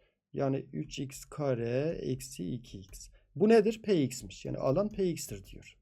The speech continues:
Bana demiyorum. Evet. Adam yalan söylemiyorsa odur. Daha sonra bizde neyi soruyor? Şu polinomun katsayılar toplamını soruyorsa x yerine bir yazıyoruz. O da P iki oluyor.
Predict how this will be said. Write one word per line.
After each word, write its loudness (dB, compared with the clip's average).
Bana 4
demiyorum. -2
Evet. -2
Adam 0
yalan 2
söylemiyorsa -2
odur. -4
Daha 10
sonra 6
bizde 4
neyi 6
soruyor? 4
Şu 6
polinomun 8
katsayılar 2
toplamını 2
soruyorsa -2
x -2
yerine 2
bir 6
yazıyoruz. 2
O 0
da 2
P 4
iki 0
oluyor. -2